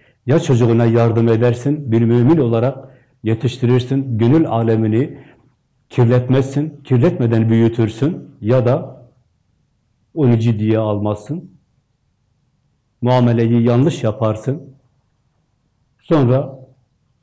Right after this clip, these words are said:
çocuk kendini kirletir, yanlış yapar, bilmeden, anlamadan. Büyüyünce de bunun cezasını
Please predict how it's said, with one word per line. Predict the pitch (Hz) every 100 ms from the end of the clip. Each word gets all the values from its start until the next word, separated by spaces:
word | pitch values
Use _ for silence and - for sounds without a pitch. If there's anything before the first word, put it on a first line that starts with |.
| _ _ _ _
çocuk | - 151 123 113
kendini | 123 110 107
kirletir, | 107 135 113 107 127 139 - -
yanlış | 113 120 131 143
yapar, | 120 104 117 135 - -
bilmeden, | 120 139 120 107 120 131 -
anlamadan. | 113 117 135 131 107 117 - - - _ _ _ _ _ _ _ _ -
Büyüyünce | 135 147 123 113 113
de | 120 139 123
bunun | 127 110
cezasını | 127 120 113 113 113